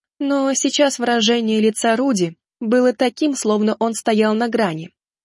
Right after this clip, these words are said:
и готов был либо вернуться к себе настоящему, либо оборвать свою жизнь.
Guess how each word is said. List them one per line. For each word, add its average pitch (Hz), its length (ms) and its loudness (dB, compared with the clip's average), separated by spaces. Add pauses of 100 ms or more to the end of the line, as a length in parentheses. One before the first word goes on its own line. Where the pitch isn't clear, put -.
(160)
и 247 100 2
готов 220 420 2
был 214 180 4
либо 208 280 4
вернуться 208 500 0
к 202 60 -4
себе 196 280 0
настоящему, 202 880 -2 (300)
либо 233 320 4
оборвать 220 400 2
свою 196 320 0
жизнь. 156 420 -2